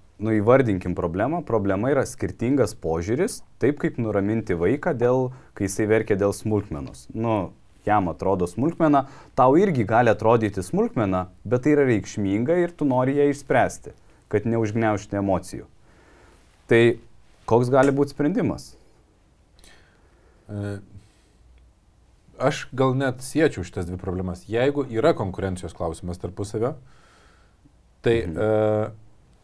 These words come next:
Speaker 2: gebėjimas parodyt vyrui, kad jis yra pakankamai reikalingas ir svarbus šeimoje šitoje. Nes aš, žinai, dėl ko, e, tą klausimą iškėliau, Eglė sakė, kad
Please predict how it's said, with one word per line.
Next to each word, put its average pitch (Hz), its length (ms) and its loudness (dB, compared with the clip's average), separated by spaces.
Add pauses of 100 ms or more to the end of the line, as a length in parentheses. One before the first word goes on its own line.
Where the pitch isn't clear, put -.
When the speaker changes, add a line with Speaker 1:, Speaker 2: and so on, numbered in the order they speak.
(600)
Speaker 2:
gebėjimas 113 920 2
parodyt 107 600 0
vyrui, 110 380 -4
kad 95 200 -8
jis 127 240 -4
yra 101 280 -2 (520)
pakankamai 107 540 -4
reikalingas 101 720 -4
ir 95 100 -8
svarbus 92 720 -2 (440)
šeimoje 107 640 2 (100)
šitoje. 92 500 -4 (500)
Nes 123 220 -2
aš, 131 300 -4 (140)
žinai, 117 240 -4 (140)
dėl 113 140 0
ko, 139 200 6
e, 117 380 -6
tą 110 200 -4
klausimą 113 360 0
iškėliau, 117 380 0 (200)
Eglė 104 240 -2
sakė, 151 340 0
kad 92 140 -4